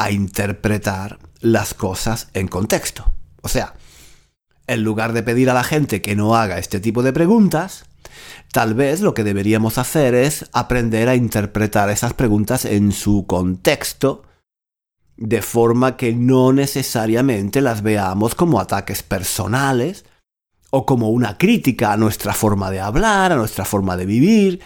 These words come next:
a nuestra personalidad. O sea, si yo en España le pregunto a alguien de dónde es,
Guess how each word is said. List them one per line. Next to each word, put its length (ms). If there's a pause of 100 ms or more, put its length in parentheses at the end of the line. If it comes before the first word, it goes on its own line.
(260)
a 120
nuestra 400
personalidad. 880 (480)
O 80
sea, 320 (1000)
si 200
yo 240
en 80
España 500
le 100
pregunto 500
a 140
alguien 460
de 100
dónde 580
es, 200